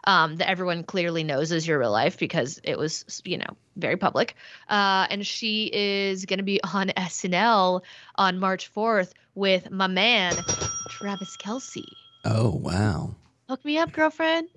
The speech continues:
Speaker 2: Well, she's recently divorced, so maybe she's gonna go after that big duck.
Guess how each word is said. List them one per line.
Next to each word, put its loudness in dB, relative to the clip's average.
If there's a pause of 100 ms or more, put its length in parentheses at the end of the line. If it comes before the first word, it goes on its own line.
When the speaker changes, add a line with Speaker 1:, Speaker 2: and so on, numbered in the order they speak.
(600)
Speaker 2:
Well, 2
she's 8
recently 10
divorced, 8
so 0
maybe 4
she's 2
gonna 4
go 4
after 0
that 2
big 6
duck. 8